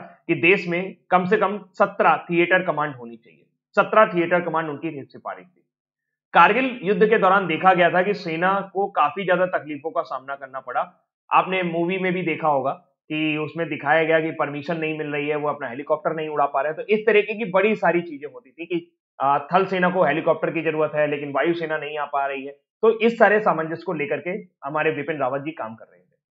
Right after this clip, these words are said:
अब ऐसी स्थिति में chief of defense staff का पद केवल उसी व्यक्ति को दिया जा सकता था जो इन reforms को आगे बढ़ाए। शायद सरकार को अभी ऐसा कोई व्यक्ति मिला नहीं है। ऐसे में पुरानी एक, अ, पद्धति चली आ रही थी जब chief of defense staff नहीं होता था।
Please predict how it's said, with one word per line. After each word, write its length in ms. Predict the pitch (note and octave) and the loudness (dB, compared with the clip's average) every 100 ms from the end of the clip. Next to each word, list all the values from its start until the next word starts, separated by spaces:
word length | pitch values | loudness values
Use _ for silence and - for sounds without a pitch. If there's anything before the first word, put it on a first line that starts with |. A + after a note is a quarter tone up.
| _ _ _ D3 | _ _ _ 0
अब 100 | E3 | 4
ऐसी 340 | E3+ G3 B3 | 4 4 2
स्थिति 240 | G#3 F#3+ | 2 0
में 120 | G3 A3 | 0 0
chief 240 | F3+ F3+ | 0 2
of 120 | F#3 | 2
defense 380 | D3 D3+ F#3+ F3+ | 2 -4 -4 -4
staff 360 | E3 E3 D3+ - | -2 0 0 0
का 60 | D#3+ | -2
पद 280 | - C#3+ - _ - | 0 -2 -4 _ -4
केवल 220 | E3 E3 | -2 0
उसी 220 | E3 G#3+ | -2 0
व्यक्ति 260 | G#3 F3 F3 | 2 2 0
को 120 | D#3+ | -4
दिया 200 | C#3 C#3+ | -2 -2
जा 120 | C#3 | 0
सकता 280 | C3 B2 B2 | -2 -6 -4
था 120 | D#3 | 0
जो 160 | G3 F#3+ | 0 0
इन 160 | D#3+ D3 | -4 -6
reforms 340 | C#3 D3+ D3+ | -4 -6 -4
को 100 | F3 | -4
आगे 180 | A#2+ A#2 | -2 -4
बढ़ाए। 260 | G#2 F2+ F2+ _ _ _ _ | -10 -16 -20 _ _ _ _
शायद 200 | E3+ F#3+ | 6 6
सरकार 360 | G#3+ F#3+ F#3 F#3 | 6 4 4 4
को 80 | F3 | 2
अभी 160 | D#3+ | 0
ऐसा 180 | D#3+ E3 | -2 -2
कोई 140 | D3 D3 | -6 -6
व्यक्ति 260 | C#3+ C#3+ | -8 -10
मिला 280 | B2 A#2 D#3+ | -8 0 2
नहीं 240 | E3+ E3 | 2 -2
है। 220 | E3+ F3 _ _ D#3 | -6 -8 _ _ 0
ऐसे 300 | F#3 G3 B3+ | 2 2 2
में 180 | C4 | 2
पुरानी 600 | G3+ G3+ G#3 B3 B3+ - _ _ _ _ E3+ | 4 6 6 2 -2 -8 _ _ _ _ -4
एक, 240 | F3 F3+ | -2 4
अ, 200 | F3 E3+ | 6 6
पद्धति 500 | E3+ D#3+ D3+ F3 A3+ | 4 2 2 -2 0
चली 240 | F#3+ E3+ | 0 4
आ 100 | D#3+ | 4
रही 140 | D3+ D3 | 4 2
थी 100 | F#3 | 0
जब 220 | F3+ F3+ | -2 -2
chief 180 | F3 F#3 | -6 0
of 120 | G3+ | 0
defense 340 | D#3 D#3 E3+ | -2 -6 -6
staff 280 | E3 - D#3 D#3 | -8 -4 -4 -4
नहीं 380 | B2+ B2 G3 F3+ | -14 -8 -8 -8
होता 220 | B2+ G2 | -12 -18
था। 160 | _ | _